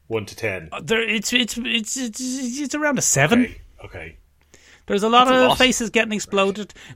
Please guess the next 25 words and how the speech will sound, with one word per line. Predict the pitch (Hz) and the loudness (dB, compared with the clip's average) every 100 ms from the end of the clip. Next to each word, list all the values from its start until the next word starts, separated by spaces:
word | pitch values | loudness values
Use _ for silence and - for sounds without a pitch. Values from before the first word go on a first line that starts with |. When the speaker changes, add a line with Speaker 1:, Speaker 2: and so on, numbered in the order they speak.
| - | 0
Speaker 2:
Probably | 254 262 247 220 | 0 0 -6 -4
the | 208 | -2
most | 202 - | -2 -2
common | 196 180 156 | -4 -4 -4
thing | 165 | -4
is | 135 | -4
someone | - 202 202 | -4 -4 -2
getting, | 185 170 - 180 _ _ - | -2 -2 -8 -20 _ _ -14
it's | - | -2
mostly | 247 285 - 262 | -2 0 -2 -2
people | 214 190 160 | -2 -2 -2
getting | 151 131 123 | -2 -4 -6
shot. | - - 107 - - | -6 -4 -6 -6 -14
Speaker 1:
Okay. | - - _ _ _ _ _ _ _ - | -14 -18 _ _ _ _ _ _ _ -10
Speaker 2:
It's | 160 - | -8 -6
not | 185 233 - | -2 -2 0
people | 233 226 | -4 -2
being | 185 196 185 | -2 -4 -4
killed | - - 170 160 135 | -10 -6 -2 -2 -2
in | 139 120 | -4 -6
particularly | - - - 165 - 151 135 131 131 | -12 -14 -8 -8 -6 -6 -4 -4 -4
gruesome | 127 131 127 127 | -4 -4 -4 -6
and | 117 117 | -4 -6
inventive | 104 117 110 117 98 | -4 -6 -4 -6 -6
ways. | 110 101 95 98 - | -4 -6 -8 -8 -8